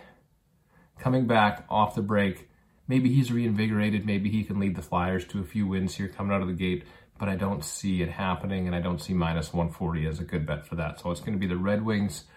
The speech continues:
or nothing for me. Gonna wait and see what the goaltending matchups are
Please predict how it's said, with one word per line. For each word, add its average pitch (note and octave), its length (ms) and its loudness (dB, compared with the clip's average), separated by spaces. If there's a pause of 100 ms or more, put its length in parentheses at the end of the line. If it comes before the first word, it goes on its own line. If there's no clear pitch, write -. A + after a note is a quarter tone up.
(240)
or G#2 100 2
nothing F#2+ 360 0
for F#2 100 -6
me. F2+ 180 2
Gonna F2+ 160 -2
wait F2 200 2
and D2+ 80 -4
see - 160 -8
what F2 160 -4
the F2+ 60 -4
goaltending F2 440 -4
matchups E2+ 500 -2
are E2 380 0